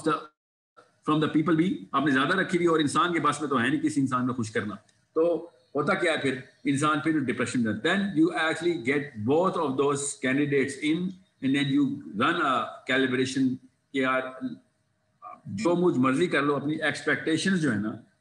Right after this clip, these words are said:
वो align करो, जो reality से दूर तो नहीं हुई। दुनिया के नाइंटी percent patients जो कि डिप्रेशन और based on relationship में होते हैं, वो basically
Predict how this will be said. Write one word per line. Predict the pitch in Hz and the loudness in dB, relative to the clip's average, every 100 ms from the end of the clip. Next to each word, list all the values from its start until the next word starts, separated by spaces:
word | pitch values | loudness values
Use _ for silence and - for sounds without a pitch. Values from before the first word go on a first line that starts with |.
| - | -6
वो | 113 190 | 0 2
align | 202 160 135 139 | 2 2 2 0
करो, | 135 143 | 0 0
जो | 160 151 | 2 0
reality | 120 123 127 135 151 | 2 2 0 0 0
से | |
दूर | 131 113 143 | 0 2 0
तो | 143 | 0
नहीं | 156 | 0
हुई। | 131 98 - - _ _ - | 0 0 -4 -14 _ _ -2
दुनिया | 143 165 | 2 2
के | 160 | 2
नाइंटी | 135 131 143 190 | 2 2 2 0
percent | 175 147 156 147 | -2 0 0 0
patients | 135 127 143 139 - - _ _ _ | -2 0 -2 -2 -6 -16 _ _ _
जो | 98 139 | -4 -2
कि | 143 | 0
डिप्रेशन | 117 101 127 123 | -2 0 -2 -2
और | 156 123 101 | -2 -2 0
based | 120 135 135 | 0 0 0
on | 123 | 0
relationship | 113 113 160 180 | 2 0 0 0
में | - 156 | 2 0
होते | 135 156 | 0 -2
हैं, | 185 _ _ - | -4 _ _ -4
वो | 143 | -2
basically | 120 143 139 180 196 | 0 0 0 -2 -2